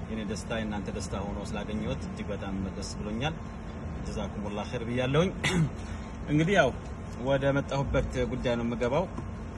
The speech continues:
ከ-፣ በተደጋጋሚ ከመጡ ጥያቄዎች ውስጥ አንዱን መርጫለሁኝ ዛሬ። ለሁሉም ባለመኪኖች፣ ለወንድም ለሴትም ይጠቅማል ብዬ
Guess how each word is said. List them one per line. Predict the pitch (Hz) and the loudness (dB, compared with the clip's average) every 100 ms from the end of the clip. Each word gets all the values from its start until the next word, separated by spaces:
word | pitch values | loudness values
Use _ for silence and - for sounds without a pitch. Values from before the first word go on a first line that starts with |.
| - - 143 131 | -8 -4 0 2
ከ-፣ | 143 127 117 | 4 2 2
በተደጋጋሚ | 123 139 123 123 120 120 | 0 2 2 2 2 0
ከመጡ | 123 117 113 117 | 0 0 -2 -4
ጥያቄዎች | 120 117 117 120 131 - | -2 -2 0 0 0 -2
ውስጥ | 139 - 101 | -2 -2 -2
አንዱን | 113 117 117 | 0 0 0
መርጫለሁኝ | 113 110 117 113 117 123 | 0 0 -2 0 2 4
ዛሬ። | 127 139 190 - - - - - - | 6 6 4 0 -4 -6 -4 -4 4
ለሁሉም | 156 170 190 165 123 113 107 104 | 6 8 6 6 6 4 2 2
ባለመኪኖች፣ | 117 120 120 127 139 143 - 113 | 4 4 2 0 0 0 -4 2
ለወንድም | 117 117 113 120 117 117 113 110 | 2 2 2 2 2 4 4 2
ለሴትም | 110 - 117 - 120 120 - - - - - - - - 107 110 110 107 107 - - | 2 0 -2 0 0 0 -4 -4 -4 -4 -6 -6 -6 -4 -2 0 4 4 6 6 6
ይጠቅማል | 135 151 139 131 117 | 6 8 8 8 8
ብዬ | 123 | 8